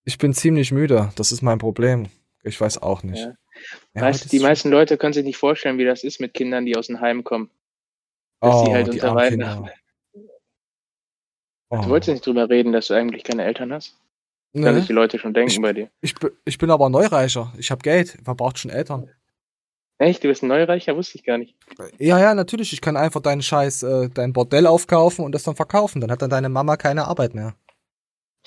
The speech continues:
Speaker 2: Hi.
Speaker 1: Weißt du doch. <laughs> Nein, ich hab, ich hab Eltern. Hi, hi, hi. Äh, <laughs> nein. Willst du denn einfach jetzt die, die Show weiter anmoderieren? Wir haben hier, gu-, guck mal, was wir, vielleicht bin ich auch deswegen heute so hektisch. Wir haben noch echt viel und wir sind bei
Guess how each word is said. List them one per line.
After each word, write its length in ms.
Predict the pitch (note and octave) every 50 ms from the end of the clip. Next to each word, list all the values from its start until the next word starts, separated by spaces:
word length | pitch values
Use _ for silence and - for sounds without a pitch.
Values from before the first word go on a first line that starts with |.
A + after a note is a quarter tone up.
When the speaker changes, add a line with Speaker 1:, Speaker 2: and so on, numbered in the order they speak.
| -
Speaker 2:
Hi. 240 | - B2+ A#2+ A2 G#2+
Speaker 1:
Weißt 200 | A2 D#3+ D#3+ -
du 40 | C#3 B2
doch. 220 | A#2 A2+ A2+ - _ _ -
<laughs> 840 | D3 C3 - G#3 F3+ - - C#3+ A#2+ - - A#3+ B3+ G#3 - -
Nein, 600 | - C3+ C3+ C3+ C3+ C3 C3+ C3+ C3 A#2+ - - -
ich 180 | B2+ A#2 -
hab, 240 | D3 A2 - - -
ich 120 | - - -
hab 160 | B2+ B2 -
Eltern. 360 | G#2 A#2 B2+ B2+ B2 A#2+ A#2 A2
Hi, 340 | B2+ G3+ G#3+ D#3 E3 D3
hi, 0 |
hi. 220 | C3 D#3 D3 C3+ B2+ - - - - D#3+ C3+ A#2 - - C#3 F3+ E3+ D#3 - -
Äh, 40 | G3+
<laughs> 20 | E3
nein. 360 | C3 A#2+ - - B2 A#2+ B2 - - F3 C3 -
Willst 200 | - D#3 - -
du 40 | B3+
denn 160 | C#4+ C4 A#3
einfach 280 | E3 G3+ A3 G#3+ G#3 G#3+
jetzt 260 | A3 G#3+ - - -
die, 120 | F3 E3 -
die 100 | F3 E3+
Show 280 | - - G#3+ G#3 F3
weiter 300 | F3 F#3+ A#3+ - A3 -
anmoderieren? 720 | - G#3 B3 A#3 A3+ - G#3 F#3 F3+ F3+ F#3+ G3 G#3+ A#3+ _ _
Wir 140 | - C3+ E3
haben 100 | F3 G3+
hier, 140 | A3 G3 F#3
gu-, 120 | F3+ - - _ _
guck 160 | - - -
mal, 120 | C4+ A3 G3
was 160 | G3 - -
wir, 240 | G#3+ G#3 G#3 G3+ F3+ -
vielleicht 280 | - D3+ F3 F3+ -
bin 100 | - G3
ich 100 | F#3+ F3+
auch 80 | E3 D#3+
deswegen 360 | - F#3 F3+ - F3+ D#3+ D#3+ D#3
heute 220 | D#3 D#3+ D#3 D#3+
so 160 | C#3+ - C#3+
hektisch. 420 | D3 F3+ G3 - - B2 A2+ - -
Wir 80 | B2
haben 80 | B2 C#3
noch 160 | C#3 C#3 -
echt 220 | F#3+ F3+ F3 -
viel 240 | - - F3 F3+ E3+
und 80 | D3 B2+
wir 80 | A#2
sind 140 | B2 C#3 C#3+
bei 320 | C3+ C3 B2+ B2+ C3 B2+